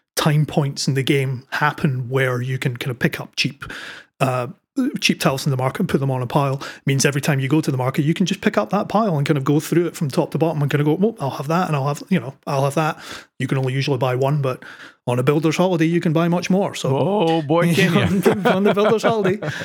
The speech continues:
Speaker 1: And, you know, you gear up for the builder's
Speaker 2: But
Speaker 1: holiday
Speaker 2: it,
Speaker 1: turn.
Speaker 2: but even so, you're still not s-, going through the entire bag of tiles. There's just too
Speaker 1: No,
Speaker 2: many
Speaker 1: not at
Speaker 2: tiles.
Speaker 1: all.
Speaker 2: So
Speaker 1: I
Speaker 2: keep
Speaker 1: mean, it
Speaker 2: that in
Speaker 1: might,
Speaker 2: mind.
Speaker 1: um, it might be skipping ahead slightly, but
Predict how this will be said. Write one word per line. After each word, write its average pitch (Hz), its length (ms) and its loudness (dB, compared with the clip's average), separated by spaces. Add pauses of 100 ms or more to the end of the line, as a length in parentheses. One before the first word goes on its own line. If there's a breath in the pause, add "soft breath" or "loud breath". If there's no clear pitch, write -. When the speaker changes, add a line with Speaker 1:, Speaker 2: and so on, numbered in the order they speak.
(320 loud breath)
Speaker 1:
And, 151 420 2
you 156 60 2
know, 147 120 4
you 147 160 0
gear 135 240 0
up 135 120 -4
for 156 80 0
the 135 60 0
builder's 139 280 2
Speaker 2:
But - 60 4
Speaker 1:
holiday 196 200 4
Speaker 2:
it, 170 80 -2
Speaker 1:
turn. 156 180 -2
Speaker 2:
but 208 160 4
even 220 260 2
so, 185 180 2
you're 143 220 2
still 202 280 2
not 147 460 0 (260)
s-, - 220 -6
going 139 400 2
through 131 200 0
the 117 100 2
entire 113 340 2
bag 92 240 0
of 90 60 -4
tiles. 71 340 -2
There's 98 160 -4
just 95 160 -6
too 175 60 0
Speaker 1:
No, 196 140 4
Speaker 2:
many 151 100 -4
Speaker 1:
not 151 140 0
at 127 80 -2
Speaker 2:
tiles. - 60 -2
Speaker 1:
all. 139 200 -6 (240 loud breath)
Speaker 2:
So - 100 0
Speaker 1:
I 139 40 4
Speaker 2:
keep 196 60 4
Speaker 1:
mean, 220 120 2
it - 40 -10
Speaker 2:
that 151 140 2
in 123 100 0
Speaker 1:
might, - 0 -
Speaker 2:
mind. 82 260 -2 (500)
Speaker 1:
um, 180 460 2 (460)
it 180 120 2
might 208 160 2
be 202 80 0
skipping 156 260 0
ahead 156 260 2
slightly, 143 380 -2
but 131 320 -4